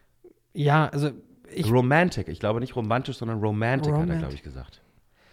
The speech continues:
Speaker 1: Ähm, ich, ich behaupte einfach, dass, äh, Lana Wachowski, früher ja Larry Wachowski oder Wachowski,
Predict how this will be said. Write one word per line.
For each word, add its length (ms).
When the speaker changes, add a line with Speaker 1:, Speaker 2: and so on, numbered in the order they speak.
Speaker 1:
Ähm, 720
ich, 200
ich 180
behaupte 500
einfach, 380
dass, 340
äh, 60
Lana 400
Wachowski, 480
früher 300
ja 140
Larry 320
Wachowski 520
oder 140
Wachowski, 500